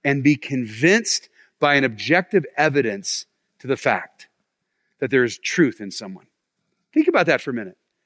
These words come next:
People can look at your life and decide whether you're walking in truth or not. Now, James says, "Be doers of the word, not hearers only." Because if we're, oh, if we only hear the word and we don't do the word,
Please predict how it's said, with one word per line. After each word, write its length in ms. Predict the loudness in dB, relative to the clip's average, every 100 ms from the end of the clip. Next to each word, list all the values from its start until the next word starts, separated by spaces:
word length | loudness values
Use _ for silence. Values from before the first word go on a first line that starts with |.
| _ _ _ _ _ _
People 300 | 4 6 6
can 180 | 6 6
look 160 | 6
at 160 | 4 6
your 220 | 8 8
life 300 | 8 4 2
and 80 | 0
decide 380 | 2 2 4 4
whether 200 | 4 6
you're 180 | 4
walking 340 | 4 4 4 0
in 60 |
truth 280 | 0 -2 0
or 60 | -4
not. 240 | -6 -10 _ _ _ _ _ _ _ _ _ _ _ _ _
Now, 220 | 0 0 0
James 360 | 2 2 2
says, 120 | -4
"Be 100 | -8
doers 340 | -2 2 2 0
of 80 | -4
the 60 |
word, 220 | -2 -2
not 140 | -2 -2
hearers 320 | 0 0 0
only." 300 | -4 -6 -12 _ _ _ _ _ _ _ _ _ _ _ _
Because 280 | 2 4 6
if 120 | 6
we're, 200 | 6 6 4 -8 _ -2
oh, 220 | 4 6 8
if 80 |
we 60 | 8
only 180 | 6 4
hear 300 | 6 6 8
the 100 | 8
word 420 | 8 6 6 6
and 60 | 6
we 80 |
don't 220 | 4 4 4
do 180 | 6
the 100 | 8
word, 520 | 6 6 6 6 4